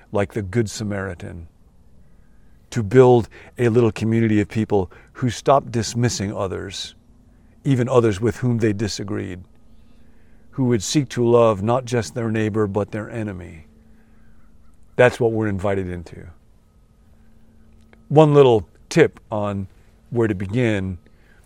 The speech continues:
and that is with our minds, on being deeply thoughtful. Jacobs writes about a, uh, tech C E O who went to a conference, heard a speaker, violently disagreed with the speaker, went up to him immediately and said, "I didn't like your talk, I disagreed with it."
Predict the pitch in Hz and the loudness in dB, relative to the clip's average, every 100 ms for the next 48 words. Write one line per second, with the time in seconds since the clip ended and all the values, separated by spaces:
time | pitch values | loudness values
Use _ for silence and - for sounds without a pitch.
0 | - - 98 107 101 95 107 101 98 98 | -14 -8 0 2 2 0 -4 -4 -4 -4
1 | 113 104 92 95 98 95 101 92 110 101 | -4 -4 -6 -8 -8 -6 -6 -6 -6 -6
2 | 101 85 110 104 - 104 92 - - - | -8 -4 -4 -4 -4 -4 -4 -10 -20 2
3 | 135 117 92 117 117 101 107 104 101 98 | 4 4 0 2 2 0 -2 0 0 -2
4 | 107 110 98 98 92 - - - - - | -4 -4 -4 -4 -8 -16 -20 -20 -20 -20
5 | - - - - - - 180 - 147 127 | -20 -20 -20 -18 0 4 4 2 0 4
6 | 127 107 120 127 117 110 - 135 117 107 | 6 4 2 2 2 -2 2 0 0 -2
7 | 120 123 104 - 123 110 107 92 - - | 0 -2 -2 -2 -4 -2 -2 -4 -10 -14
8 | - 110 143 202 214 175 127 120 110 107 | -8 2 8 8 8 6 4 2 0 -2
9 | 113 107 117 101 101 90 - 110 107 95 | -4 -2 -2 -2 -4 -6 -6 -4 -2 -4
10 | - - - 139 156 - 135 123 117 123 | -6 -16 0 6 6 6 2 2 2 4
11 | 156 196 156 120 110 104 - - - 110 | 8 8 6 4 2 0 -4 -16 -6 -4
12 | 117 113 107 180 185 139 127 - 117 117 | 4 6 10 10 10 6 4 4 4 6
13 | 110 110 95 165 165 - 127 117 101 101 | 6 4 6 6 6 2 2 2 2 0